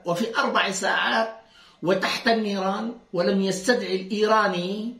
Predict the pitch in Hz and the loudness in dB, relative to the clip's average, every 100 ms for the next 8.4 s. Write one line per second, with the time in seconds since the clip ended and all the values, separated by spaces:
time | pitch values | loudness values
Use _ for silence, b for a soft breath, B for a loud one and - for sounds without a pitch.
0 | _ 143 151 190 180 180 175 - 208 170 | _ -2 2 2 2 0 -2 -4 -6 -4
1 | 170 - 175 170 185 196 208 226 B B | -6 -2 0 2 2 0 -2 -4 B B
2 | B 139 143 143 143 139 - - - - | B -2 2 4 4 2 2 -2 -4 -6
3 | - 180 - 175 - 226 208 202 190 196 | -6 -6 -2 0 2 2 2 4 4 4
4 | 190 185 - 196 196 285 220 123 - B | 0 -4 -2 0 0 0 -2 -4 -10 B
5 | B B - 233 269 269 233 208 180 - | B B 2 4 6 4 2 2 0 0
6 | 226 226 220 196 196 196 180 - 247 214 | 0 2 0 -2 -2 0 -2 0 2 4
7 | 220 233 233 190 214 220 220 214 214 233 | 2 -2 -2 -2 -2 -2 -4 -4 -4 -2
8 | 226 - - - | 0 -2 -6 -14